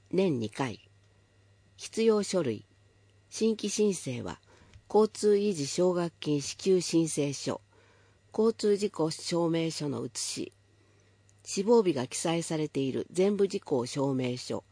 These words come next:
戸籍謄本の原本または死亡診断書の写し、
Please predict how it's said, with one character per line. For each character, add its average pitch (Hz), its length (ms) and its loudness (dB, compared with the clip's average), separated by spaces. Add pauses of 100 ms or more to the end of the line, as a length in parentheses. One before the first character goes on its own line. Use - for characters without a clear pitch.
(400)
戸 170 100 -6
籍 202 260 -4
謄 196 260 0
本 135 240 -4
の 101 180 -6
原 170 200 2
本 - 320 -8
ま 127 140 -6
た 165 160 -6
は 120 180 -6 (300)
死 - 160 -6
亡 196 240 2
診 185 260 0
断 170 200 -2
書 156 160 -4
の 135 140 -2
写 127 200 -8
し、 - 240 -6